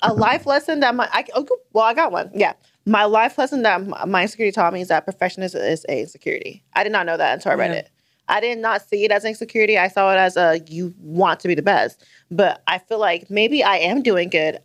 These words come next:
Speaker 1: I just don't feel like I'm good enough.
Speaker 2: Mm. Mm.
Speaker 1: So that is probably what it really is. Insecure,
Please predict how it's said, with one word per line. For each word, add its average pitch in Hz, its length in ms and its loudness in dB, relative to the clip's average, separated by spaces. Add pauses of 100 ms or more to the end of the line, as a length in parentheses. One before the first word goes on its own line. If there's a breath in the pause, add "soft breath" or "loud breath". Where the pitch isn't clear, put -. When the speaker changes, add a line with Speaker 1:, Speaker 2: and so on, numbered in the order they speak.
(240)
Speaker 1:
I 190 160 0
just 208 220 -8
don't 175 160 -4
feel 175 80 0
like 165 80 0
I'm 143 160 -6
good 185 180 0
enough. - 380 -8 (100)
Speaker 2:
Mm. 170 300 2 (500)
Mm. 180 180 4
Speaker 1:
So 180 960 2 (480)
that 208 400 4
is 262 220 0 (140)
probably 262 460 0
what 196 600 2
it 208 220 0
really 226 240 2 (160)
is. 330 120 -2
Insecure, 220 520 -2